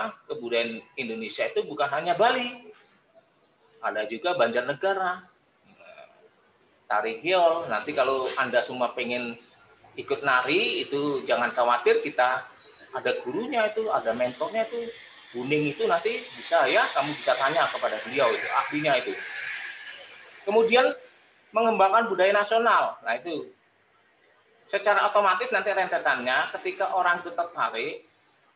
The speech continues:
dan ingin belajar, nah, nah, terpaksa, bukan terpaksa ya, memang ada baiknya kita itu terus berusaha mengembangkan budaya kita. Budaya nasional itu puncak ya, puncak dari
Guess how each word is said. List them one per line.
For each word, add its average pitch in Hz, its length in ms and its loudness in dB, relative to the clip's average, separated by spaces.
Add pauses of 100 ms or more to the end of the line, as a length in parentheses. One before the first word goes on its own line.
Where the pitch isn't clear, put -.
(480)
dan 147 160 0
ingin 165 240 -6
belajar, 127 400 0
nah, 135 160 -4
nah, 113 480 -4
terpaksa, 131 640 -6
bukan 110 240 -6
terpaksa 135 400 -4
ya, 113 160 -4
memang 151 240 -6
ada 143 240 -6
baiknya 120 320 -6
kita 117 320 -4
itu 196 240 -8 (320)
terus 160 240 -8
berusaha 123 400 -2
mengembangkan 123 480 -4
budaya 113 560 -4
kita. 147 480 -6 (800)
Budaya 190 320 4
nasional 214 480 2
itu 269 160 -6
puncak 254 560 -2
ya, 143 160 -6
puncak - 480 -6
dari 143 240 0